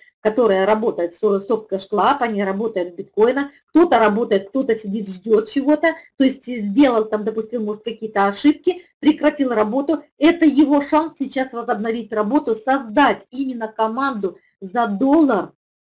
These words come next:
именно команду создать, которая перейдет вместе с ним туда на Soft Cash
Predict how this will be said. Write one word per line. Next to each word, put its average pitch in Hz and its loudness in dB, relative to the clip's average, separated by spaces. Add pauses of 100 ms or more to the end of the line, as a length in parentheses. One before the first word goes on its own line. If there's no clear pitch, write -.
именно 247 0
команду 277 0
создать, 202 -4
которая 320 4
перейдет 277 2
вместе 277 0
с - -18
ним 277 -4
туда 226 -2
на 208 -4
Soft 285 0
Cash 226 -8